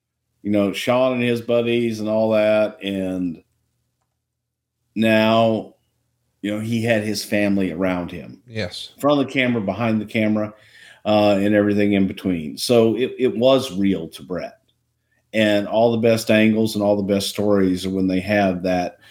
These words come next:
Speaker 1: reality within. You know, there, there's that, there's that string of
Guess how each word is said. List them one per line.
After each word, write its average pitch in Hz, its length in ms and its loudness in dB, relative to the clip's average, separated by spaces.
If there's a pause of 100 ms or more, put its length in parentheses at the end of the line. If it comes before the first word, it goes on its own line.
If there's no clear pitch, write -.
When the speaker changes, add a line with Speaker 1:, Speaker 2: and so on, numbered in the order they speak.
(200)
Speaker 1:
reality 104 960 0 (1300)
within. 113 600 -2 (260)
You 90 100 -6
know, 90 180 -2
there, 95 160 0
there's 92 260 -2
that, 98 320 -2 (140)
there's 92 180 0
that 92 220 -2
string 110 580 0
of 110 220 0